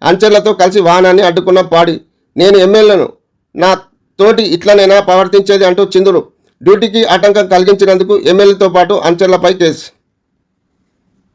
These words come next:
పోలీస్ డిపార్ట్మెంట్లో ట్రాన్స్‌జెండర్ల రిక్రూట్‌మెంట్. ట్రాఫిక్ అసిస్టెంట్గా నియామకానికి సెలక్షన్.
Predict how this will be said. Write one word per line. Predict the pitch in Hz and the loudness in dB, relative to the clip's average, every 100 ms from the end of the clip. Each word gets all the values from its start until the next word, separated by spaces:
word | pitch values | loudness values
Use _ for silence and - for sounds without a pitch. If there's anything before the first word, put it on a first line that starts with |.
| _ _ _ _ _ _ _ _ _ _ _ _ _ _ _ _ _ _ _ _ - | _ _ _ _ _ _ _ _ _ _ _ _ _ _ _ _ _ _ _ _ -2
పోలీస్ | 226 262 247 | 0 0 0
డిపార్ట్మెంట్లో | 247 254 247 233 254 | 0 0 0 0 0
ట్రాన్స్‌జెండర్ల | 247 208 233 196 226 233 233 214 | -2 -2 -4 -2 0 0 2 2
రిక్రూట్‌మెంట్. | 202 233 208 226 - _ _ _ - | 2 0 0 -2 -4 _ _ _ -2
ట్రాఫిక్ | 214 220 220 - | 0 0 -6 -4
అసిస్టెంట్గా | 202 220 - 220 214 214 | -2 -2 -2 -2 0 2
నియామకానికి | 208 220 208 202 202 202 | 2 0 0 -2 -2 -2
సెలక్షన్. | 202 196 202 | -2 -2 -2